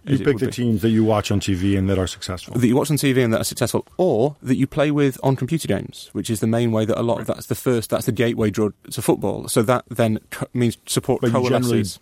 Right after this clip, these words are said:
Speaker 1: don't choose to play with Burnley because
Speaker 2: No.
Speaker 1: they're not good and they don't have anybody you've heard of. So you play with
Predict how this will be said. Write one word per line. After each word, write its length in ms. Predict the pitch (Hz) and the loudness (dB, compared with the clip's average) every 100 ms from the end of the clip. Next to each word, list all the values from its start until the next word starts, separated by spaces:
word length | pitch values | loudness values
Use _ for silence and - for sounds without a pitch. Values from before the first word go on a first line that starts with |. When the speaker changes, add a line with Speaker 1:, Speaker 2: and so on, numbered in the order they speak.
| _ | _
Speaker 1:
don't 240 | - 113 110 | 0 0 0
choose 320 | - 123 104 | 0 0 0
to 80 | - | -4
play 200 | - 104 | 0 2
with 220 | 95 85 | 0 0
Burnley 460 | 127 135 113 95 113 | 2 2 2 2 0
because 300 | - - 131 | -2 0 2
Speaker 2:
No. 20 | |
Speaker 1:
they're 120 | 107 | 4
not 240 | 104 98 | 2 0
good 380 | - 139 113 107 | 0 0 2 2
and 300 | - 101 98 | 2 0 2
they 60 | 104 | 0
don't 100 | 101 | 0
have 140 | 104 | 0
anybody 300 | 101 92 92 | 0 0 0
you've 120 | 95 92 | -2 0
heard 220 | 143 107 | 0 0
of. 180 | 101 - - - - - | -2 -4 -14 -20 -20 -16
So 240 | - 107 98 | -4 0 2
you 160 | 101 | 2
play 260 | - 95 95 | 0 -2 0
with 320 | 98 98 - | 0 -2 -8